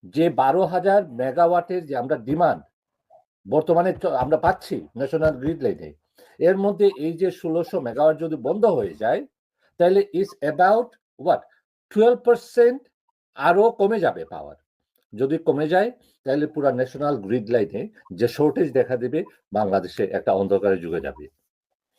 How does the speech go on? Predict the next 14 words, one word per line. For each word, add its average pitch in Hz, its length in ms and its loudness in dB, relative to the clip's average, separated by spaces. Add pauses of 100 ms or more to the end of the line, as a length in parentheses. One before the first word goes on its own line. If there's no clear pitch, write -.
(260)
আমরা, 110 240 2
আ, 107 500 -2 (460)
এ-, 160 160 -4
এই 190 140 2
যে 185 220 2
আপনার, 147 460 0
আ, 104 260 -8
অনেক 196 520 -2
কথা, 170 320 2
আ, 98 400 -4
আপনার, 110 280 -2 (280)
আ, 107 100 -8 (280)
কিভাবে 208 400 4
এই 180 440 0